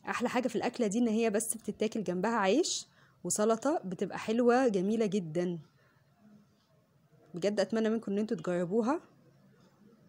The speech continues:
هتعجبكم ان شاء الله.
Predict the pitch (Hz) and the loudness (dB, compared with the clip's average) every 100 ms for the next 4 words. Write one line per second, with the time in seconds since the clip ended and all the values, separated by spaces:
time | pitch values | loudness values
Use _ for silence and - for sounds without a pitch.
0 | 175 - 208 _ _ _ _ _ _ _ | -20 -20 -20 _ _ _ _ _ _ _
1 | _ _ _ _ _ _ _ _ _ _ | _ _ _ _ _ _ _ _ _ _
2 | - 165 _ _ _ _ _ _ _ _ | -20 _ _ _ _ _ _ _ _ _
3 | _ _ _ _ _ _ - - 190 190 | _ _ _ _ _ _ -16 -8 -4 0
4 | 196 208 214 196 - 180 190 190 320 | 0 0 -2 0 0 0 2 2 0